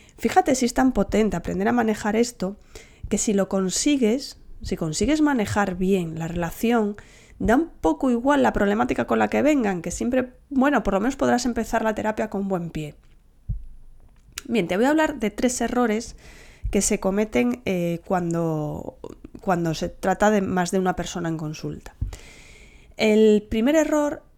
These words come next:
es, mm, dejar hablar más a una persona que a otra, o, o a que, que otras, depende de la, o sea, que una persona acapare la co-, la conversación.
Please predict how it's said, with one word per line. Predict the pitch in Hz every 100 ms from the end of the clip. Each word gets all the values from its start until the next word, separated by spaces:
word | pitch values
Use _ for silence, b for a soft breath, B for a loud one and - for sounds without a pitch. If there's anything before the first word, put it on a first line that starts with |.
| -
es, | - 247 - - _ _
mm, | 220 208 196
dejar | 208 - 311 349 -
hablar | 226 240 247 285 - - _ -
más | 233 240 226
a | 208
una | 226 247
persona | 233 - 220 214
que | 190
a |
otra, | 180 - - -
o, | - 170 165 156 156 - - - - -
o | - 165
a | 156
que, | - 147 -
que | -
otras, | 208 - -
depende | - - 185 180
de |
la, | 175 170
o | 165
sea, | 190
que | - 190
una | 226 240
persona | 240 233 240
acapare | 226 202 214 214
la | 202
co-, | -
la | - 180
conversación. | 170 160 - 147 160 151